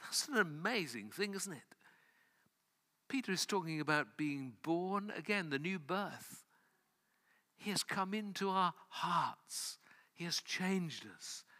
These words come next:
He's made us alive who were spiritually dead, who were blind. We've been made to see. We were spiritually deaf. We've been made to hear. Uh, and his word has come alive to us.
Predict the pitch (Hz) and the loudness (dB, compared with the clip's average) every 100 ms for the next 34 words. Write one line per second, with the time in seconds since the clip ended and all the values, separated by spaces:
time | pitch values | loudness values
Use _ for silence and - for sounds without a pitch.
0 | - - _ 165 156 180 214 208 190 175 | -20 -20 _ -2 2 8 10 10 8 6
1 | - - - 202 202 226 240 190 147 185 | 2 -2 8 12 12 12 12 12 10 8
2 | 175 - 220 214 170 214 190 226 180 - | 8 8 6 6 6 8 10 12 10 6
3 | - - 208 160 240 226 220 202 165 - | -10 6 6 8 10 12 12 10 4 -2
4 | 208 196 190 196 196 185 - 247 220 196 | 2 4 8 10 10 8 8 10 12 10
5 | 180 208 190 - 214 202 226 185 226 226 | 8 4 4 6 6 6 6 8 10 10
6 | - - - - - _ _ 208 202 214 | 8 -8 -16 -20 -20 _ _ 0 4 8
7 | 208 208 - 202 196 233 240 214 147 - | 10 10 10 8 10 10 10 8 6 -4
8 | - - - - - - 202 - 190 202 | -20 -20 -20 -20 0 10 10 12 12 10
9 | 180 202 180 165 220 220 202 175 214 208 | 10 6 6 8 12 12 8 8 10 12
10 | 196 208 240 240 - 190 147 - - - | 12 12 12 10 6 0 2 2 4 2